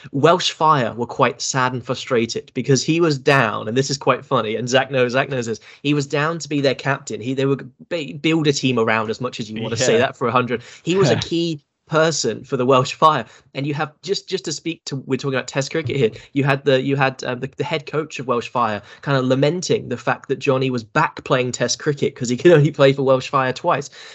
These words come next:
Speaker 1: So he was down to captain them. In terms of real experience in the longer format, absolutely none. So that clearly i-, is something that wouldn't be helpful.
Speaker 2: Is,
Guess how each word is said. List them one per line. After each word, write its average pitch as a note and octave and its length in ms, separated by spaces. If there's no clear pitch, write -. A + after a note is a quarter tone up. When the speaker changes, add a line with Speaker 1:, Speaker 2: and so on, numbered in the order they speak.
Speaker 1:
So D3 160
he D3+ 140
was C#3 140
down F3 400
to E3+ 100
captain C#3+ 380
them. A2+ 220
In C#3 120
terms D3 260
of A#2+ 140
real B2+ 380
experience B2+ 640
in A#2+ 120
the A#2 100
longer A2+ 220
format, G#2 360
absolutely A2 420
none. A2 240
So - 140
that A#2+ 220
clearly A2+ 340
i-, - 380
is B2 100
something B2 320
that A2+ 140
wouldn't A#2 200
be A2 60
helpful. - 400
Speaker 2:
Is, C#3+ 220